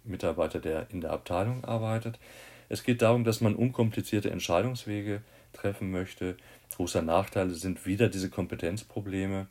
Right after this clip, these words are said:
und es können dann natürlich auch Konflikte zwischen den unterschiedlichen Managementfunktionen, ähm, entstehen,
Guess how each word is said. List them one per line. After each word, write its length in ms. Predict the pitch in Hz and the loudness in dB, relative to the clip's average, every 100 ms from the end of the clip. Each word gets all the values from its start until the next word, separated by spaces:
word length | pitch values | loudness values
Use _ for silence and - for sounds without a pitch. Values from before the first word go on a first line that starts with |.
| - - | -14 -16
und 200 | - 95 | -6 -2
es 160 | 92 - | -2 -4
können 240 | - 90 | -4 -2
dann 140 | 87 90 | 0 0
natürlich 380 | 90 - 85 87 | 0 -2 -4 -4
auch 100 | 78 | -6
Konflikte 580 | 82 - 80 - 92 85 - - - | -8 -4 -4 -2 -2 -2 -8 -20 -18
zwischen 320 | - 92 90 | -10 -6 -4
den 160 | 87 - | -4 -4
unterschiedlichen 800 | - 92 90 - - 82 82 | -6 -4 -6 -8 -10 -10 -6
Managementfunktionen, 1080 | 82 85 - 78 76 85 80 - 80 78 76 - - - _ _ _ - - | -6 -6 -6 -8 -8 -8 -8 -8 -8 -6 -8 -12 -20 -20 _ _ _ -10 -4
ähm, 300 | 82 80 80 | -2 -4 -8
entstehen, 720 | 90 - - 87 95 104 120 | -8 -8 -4 2 4 4 2